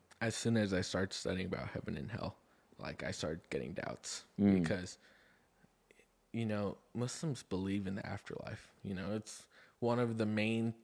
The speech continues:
Speaker 1: t-, like, three, you know, monotheistic religions, you know,
Speaker 2: Mm-hmm.
Speaker 1: Judaism, Islam, and Christianity. Now, while they believe in the afterlife, they have different views on the afterlife.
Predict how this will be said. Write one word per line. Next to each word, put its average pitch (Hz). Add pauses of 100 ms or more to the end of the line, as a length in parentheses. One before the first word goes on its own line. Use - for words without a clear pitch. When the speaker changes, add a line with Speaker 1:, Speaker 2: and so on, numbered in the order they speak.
(120)
Speaker 1:
t-, - (240)
like, 110
three, 107 (140)
you 104
know, 92 (260)
monotheistic 101
religions, 110
you 98
know, 107
Speaker 2:
Mm-hmm. 98
Speaker 1:
Judaism, 101
Islam, 98
and 98
Christianity. - (800)
Now, 104 (920)
while 104
they 92
believe 107 (280)
in 110
the -
afterlife, - (680)
they 113
have 104
different -
views 101 (160)
on 92
the -
afterlife. -